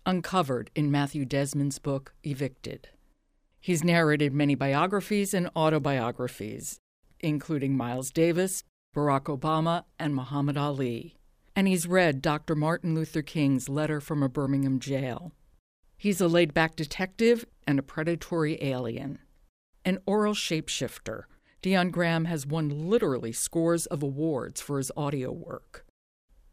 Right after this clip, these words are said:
But while audiobook narration is a big part of his resume,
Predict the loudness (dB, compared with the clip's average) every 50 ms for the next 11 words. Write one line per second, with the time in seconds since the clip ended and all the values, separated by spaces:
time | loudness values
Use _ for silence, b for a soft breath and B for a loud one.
0 | _ 0 0 2 2 4 4 4 4 4 4 2 0 0 0 2 0 -2 0 0
1 | -2 0 0 0 0 2 2 2 2 0 0 -2 0 0 0 0 0 -2 2 2
2 | 2 2 2 -2 -4 -4 -2 -2 -2 -4 -6 -8 -10 -8 -6 -6 -6 -4 -2 0
3 | 0 2 2 0 0 -2